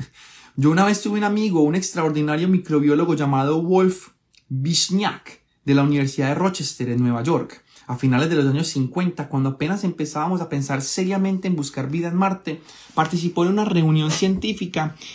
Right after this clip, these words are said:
en la que un astrónomo expresó su asombro al ver que los biólogos no disponían de ningún instrumento sencillo, fiable y automatizado para buscar microorganismos.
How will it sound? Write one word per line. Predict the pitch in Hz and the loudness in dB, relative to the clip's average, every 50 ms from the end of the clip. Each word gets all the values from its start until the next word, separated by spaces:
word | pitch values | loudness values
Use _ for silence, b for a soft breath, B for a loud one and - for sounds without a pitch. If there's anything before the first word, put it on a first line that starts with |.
| B B | B B
en | 135 139 | 2 4
la | 139 135 | 4 4
que | 135 - 147 | 2 0 0
un | 156 | 0
astrónomo | 160 160 - - 185 190 185 180 | 0 -2 -2 0 2 4 4 4
expresó | 175 165 - - 135 131 - 135 | 2 0 0 -2 -2 0 0 0
su | 131 - - 165 | -2 0 0 -2
asombro | 165 - - 190 190 185 175 165 | -2 0 0 2 2 4 4 4
al | 147 139 | 4 4
ver | 135 135 135 | 2 0 0
que | - 180 | 2 2
los | 175 156 139 | 2 2 2
biólogos | 131 135 131 151 151 160 147 135 | 4 4 4 4 4 2 2 4
no | 139 139 143 156 165 170 | 4 4 6 4 4 4
disponían | 202 214 208 - - - 156 170 196 208 208 202 175 156 | 4 0 -2 -2 -4 -2 0 2 4 4 4 4 4 4
de | 151 | 4
ningún | 147 143 139 131 131 139 | 2 2 2 4 4 4
instrumento | 151 170 170 - - 151 135 135 131 123 127 160 | 4 4 2 2 0 0 2 2 2 0 -2 -4
sencillo, | 160 - 143 120 113 117 - - - 208 196 147 120 101 92 B B B B B B | -2 0 0 0 0 0 -2 -4 -2 -2 -2 0 0 -2 -2 B B B B B B
fiable | B - - 156 185 190 180 165 143 127 110 - - | B -10 -2 0 2 2 2 2 2 0 -2 -2 -2
y | 139 | 2
automatizado | 139 135 127 131 139 135 131 127 131 123 - 175 175 175 165 160 | 2 2 2 2 0 0 0 -2 -4 -4 -2 0 2 2 0 0
para | - 143 131 127 | 0 0 2 2
buscar | 123 117 - - - - 123 123 | 0 0 -2 -6 -6 -6 -4 -2
microorganismos. | 131 135 131 139 123 113 104 107 104 107 98 92 - - - - - _ | 0 0 0 0 -2 -2 0 -2 -2 -2 -4 -6 -10 -16 -16 -16 -16 _